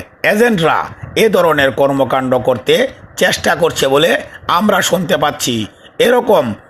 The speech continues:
কোথাও খবর পাওয়া গেলে এর বিরুদ্ধে কঠোর ব্যবস্থা নেওয়া হবে।" তিনি আরও বলেন, "আতঙ্কিত নয়, শান্তির বার্তা জনগণের নিকট পৌঁছে দিতে আমরা কাজ করছি।"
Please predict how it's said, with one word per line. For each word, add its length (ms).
কোথাও 340
খবর 380
পাওয়া 220
গেলে 340
এর 200
বিরুদ্ধে 500
কঠোর 340
ব্যবস্থা 460
নেওয়া 220
হবে।" 380
তিনি 240
আরও 300
বলেন, 440
"আতঙ্কিত 540
নয়, 360
শান্তির 560
বার্তা 500
জনগণের 560
নিকট 360
পৌঁছে 340
দিতে 400
আমরা 320
কাজ 260
করছি।" 500